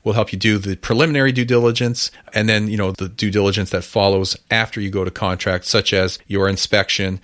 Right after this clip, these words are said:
maybe reviewing, you know, a lease or talking to the property management company, et cetera, et cetera. So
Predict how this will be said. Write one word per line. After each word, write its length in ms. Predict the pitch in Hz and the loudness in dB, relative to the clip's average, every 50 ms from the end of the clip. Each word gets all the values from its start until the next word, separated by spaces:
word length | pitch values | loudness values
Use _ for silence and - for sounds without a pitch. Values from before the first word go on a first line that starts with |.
| - - - | -12 -8 -2
maybe 300 | 107 98 92 90 95 90 | -2 0 0 0 -2 -4
reviewing, 600 | 95 92 90 95 92 92 92 92 90 90 87 90 - - | -4 -4 -2 0 0 0 0 0 0 -2 -4 -6 -10 -10
you 120 | 104 113 | -8 -6
know, 160 | 104 95 87 87 | -4 -2 -2 -2
a 40 | |
lease 280 | 92 98 107 104 104 - | -2 0 0 0 0 -2
or 60 | 92 | -2
talking 280 | - - 107 - - 104 | 0 0 0 0 -2 -6
to 80 | - - | -8 -8
the 80 | 92 | -8
property 380 | - - 104 98 - - 98 95 | -2 0 0 0 0 0 -2 -2
management 540 | 98 98 98 98 95 - - 98 95 92 - | -2 0 0 -2 -2 -4 -4 -4 -6 -6 -4
company, 460 | - 104 92 - 98 98 95 95 - _ _ _ _ | -4 -4 -4 -4 -4 -4 -4 -6 -8 _ _ _ _
et 120 | - 104 - | -4 -2 0
cetera, 300 | - 110 98 - - 90 | 0 0 0 0 -2 -4
et 60 | - | -2
cetera. 360 | - 104 92 90 - 92 92 | 0 0 0 0 0 -2 0
So 360 | 92 - - 113 104 98 95 | 0 2 4 4 4 4 2